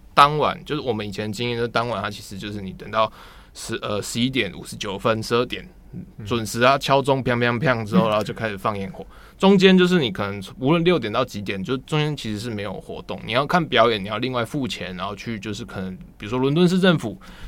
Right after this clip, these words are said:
Speaker 1: 举办，
Speaker 2: 啊。
Speaker 1: 在哪一个会场里面举办的这种活动。
Speaker 2: 啊，付费的大型活动这样。
Speaker 1: 对，对，对，烟火算是大家都可以看免钱，然后只要排队卡位就可以。
Speaker 2: 嗯。
Speaker 1: 可是在放烟火，倒数放烟火之前，它其实是没有任何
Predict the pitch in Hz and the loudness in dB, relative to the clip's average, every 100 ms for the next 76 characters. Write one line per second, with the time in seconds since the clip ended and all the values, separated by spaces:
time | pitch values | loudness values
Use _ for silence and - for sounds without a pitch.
0 | 120 117 113 113 160 127 151 143 113 104 | -2 0 0 4 4 4 4 2 2 -2
1 | 120 127 110 160 - 92 92 110 104 - | 0 0 2 2 0 -6 -6 -8 -10 -12
2 | - 117 98 95 95 101 82 - - - | -2 -2 0 -4 -10 -12 -12 -14 -14 -12
3 | 101 98 127 143 226 160 120 107 104 143 | -10 -6 -2 2 2 2 0 -2 0 0
4 | 110 101 92 87 101 90 98 104 101 95 | 0 -4 -10 -10 -10 -10 -8 -2 -2 -2
5 | 101 101 98 143 190 202 143 110 147 139 | -8 -6 -4 4 6 6 4 0 0 0
6 | 127 127 127 120 113 - 113 107 104 92 | 2 4 4 2 -2 0 0 0 -6 -8
7 | 92 - 87 90 98 101 104 101 - 95 | -8 -8 -10 -10 -10 -8 -8 -8 -8 -6
8 | 104 107 - - 101 101 95 90 - 92 | -4 -4 -6 -10 -10 -12 -12 -12 -10 -10
9 | 87 87 - - 113 117 151 - - - | -12 -18 -20 -10 -8 -2 -4 -4 -20 0
10 | 156 143 139 180 151 160 147 95 123 - | 4 4 6 4 4 2 0 -4 -8 -14
11 | - - - - 160 113 104 120 135 131 | -20 -20 -6 2 2 2 -2 -2 -2 -2
12 | 101 - 104 - 87 104 101 92 98 110 | -6 -8 -10 -10 -12 -12 -14 -14 -12 -10
13 | 98 95 87 101 90 | -10 -10 -10 -10 -12